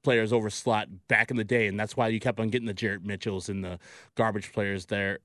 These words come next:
that would fizzle out. So maybe changing from, um, Hostetler to whoever they went to the minor league and draft guy is gonna change, because I don't see that Hostetler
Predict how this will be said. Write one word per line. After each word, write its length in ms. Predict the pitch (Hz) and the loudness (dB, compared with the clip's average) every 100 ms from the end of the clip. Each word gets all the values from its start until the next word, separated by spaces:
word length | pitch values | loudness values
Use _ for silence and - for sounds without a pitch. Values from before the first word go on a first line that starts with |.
| - | -10
that 240 | 110 104 | -4 -4
would 180 | 104 101 | -4 -8
fizzle 400 | - 131 104 101 | -2 -2 0 -2
out. 220 | 117 85 - | -2 -4 -8
So 380 | - 120 110 104 _ _ - | -2 0 2 -2 _ _ 0
maybe 560 | 120 143 147 147 143 147 _ | 2 4 4 2 0 -4 _
changing 520 | - 120 123 120 123 | -6 0 0 2 0
from, 720 | 117 - 117 110 110 107 107 98 - _ _ _ _ _ _ _ | 0 2 2 4 2 2 0 -4 -12 _ _ _ _ _ _ _
um, 680 | - 104 95 92 87 85 - - | -4 -4 -2 -4 -6 -10 -14 -10
Hostetler 800 | - 127 117 - 123 110 113 104 - | -2 0 0 2 2 2 0 0 -4
to 280 | - 107 104 | -2 0 0
whoever 360 | 98 127 113 113 | 0 2 2 2
they 160 | 110 | 0
went 220 | 104 110 104 | 0 -2 -2
to 100 | 113 | -2
the 140 | 104 | 0
minor 260 | 107 104 101 | 0 0 -2
league 300 | 101 95 _ - - | -4 -6 _ -20 -8
and 100 | 104 | -6
draft 380 | 101 107 104 - | 0 2 2 0
guy 320 | 107 98 95 - - _ - | 0 2 0 -4 -16 _ -8
is 120 | 104 | -6
gonna 220 | - 104 | -2 -2
change, 640 | 95 - 107 110 120 120 - _ _ - | -2 0 0 0 -2 -4 -12 _ _ -6
because 200 | 120 107 | -2 2
I 120 | 123 | 2
don't 180 | 139 - | 0 -2
see 160 | 127 | 0
that 180 | 117 117 | 0 0
Hostetler 1000 | - 120 117 - 120 113 113 107 101 | 0 -2 0 0 0 2 2 2 0